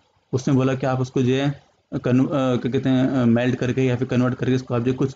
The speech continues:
ज्वेलरी बना दीजिए बहुत सारी, ठीक है, इतने ही के। और अ, इसने क्या करा, मान लीजिए टाइम पे दे दिया, suppose one year का, एक साल में उसने goods उसको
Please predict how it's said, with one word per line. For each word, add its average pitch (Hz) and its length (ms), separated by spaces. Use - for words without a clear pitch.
ज्वेलरी 123 360
बना 117 160
दीजिए 104 380
बहुत 110 260
सारी, 107 220
ठीक - 160
है, 139 180
इतने 127 260
ही 120 100
के। 113 180
और 139 300
अ, 131 160
इसने 139 260
क्या 127 120
करा, 135 220
मान 123 200
लीजिए 123 200
टाइम 123 260
पे 123 100
दे 120 120
दिया, 127 160
suppose 131 320
one 113 220
year 110 180
का, 107 160
एक 135 160
साल 123 200
में 131 80
उसने 131 200
goods 123 260
उसको 143 360